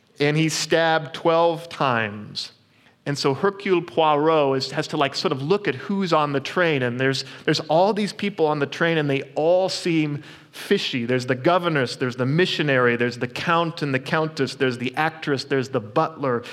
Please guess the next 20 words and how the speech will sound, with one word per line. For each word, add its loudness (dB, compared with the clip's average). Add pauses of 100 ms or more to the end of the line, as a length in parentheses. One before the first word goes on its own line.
(180)
there's 0
the 0
widow, 4
there's -2
the -2
maid, 2
there's 0
the -2
princess, -2
there's -4
the 0
assistant. -6 (960)
And 2
they 4
all 4
seem -4
like 0
they're 4
hiding 0
something. -6